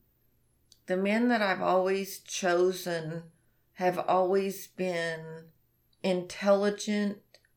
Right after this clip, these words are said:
kind of dynamic men.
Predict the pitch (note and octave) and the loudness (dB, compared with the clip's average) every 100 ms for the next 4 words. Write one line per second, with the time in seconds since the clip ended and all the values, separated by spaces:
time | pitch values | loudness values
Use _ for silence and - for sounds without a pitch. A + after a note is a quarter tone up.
0 | _ _ _ _ _ - G#3 G3+ F#3+ F3+ | _ _ _ _ _ -2 2 2 2 0
1 | F3+ - F3 E3+ E3+ F3 E3+ F3 F3 F3 | -2 -2 -2 -2 -4 -4 -2 0 0 -4
2 | - - _ - - _ _ _ _ _ | -6 -14 _ -20 -20 _ _ _ _ _
3 | _ _ _ - E3 F3 D#3 - - - | _ _ _ -10 -4 -2 -2 -6 -12 -14
4 | - | -14